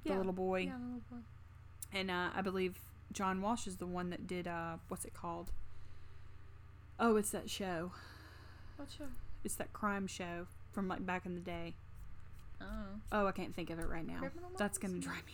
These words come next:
Speaker 1: insane. No. Mm-mm. Anyways, he did a show, um, and his son was Adam.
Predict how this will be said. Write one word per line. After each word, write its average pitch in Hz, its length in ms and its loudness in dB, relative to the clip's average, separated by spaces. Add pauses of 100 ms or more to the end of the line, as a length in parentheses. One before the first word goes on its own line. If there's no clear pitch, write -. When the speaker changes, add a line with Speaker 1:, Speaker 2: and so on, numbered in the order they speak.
Speaker 1:
insane. - 420 -2
No. 180 280 4 (100)
Mm-mm. 170 240 -2 (1300)
Anyways, 202 540 8 (280)
he - 260 8
did 262 160 8
a 208 40 2
show, 180 460 4 (320)
um, 185 420 4 (220)
and 214 380 6 (880)
his - 280 4
son 240 240 6
was 202 160 2
Adam. 175 440 0